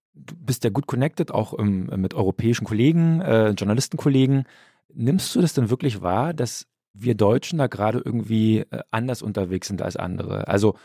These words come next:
es heißt ja immer, dass die Italiener quasi die, sowas wie die Erfinder der Fußballtaktik, ja, also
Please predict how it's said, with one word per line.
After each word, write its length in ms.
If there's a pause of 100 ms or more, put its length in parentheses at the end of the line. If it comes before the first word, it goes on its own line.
(160)
es 160
heißt 260
ja 60
immer, 240
dass 160
die 160
Italiener 800 (420)
quasi 320 (180)
die, 60 (260)
sowas 240
wie 60
die 160
Erfinder 400
der 120
Fußballtaktik, 840
ja, 180
also 220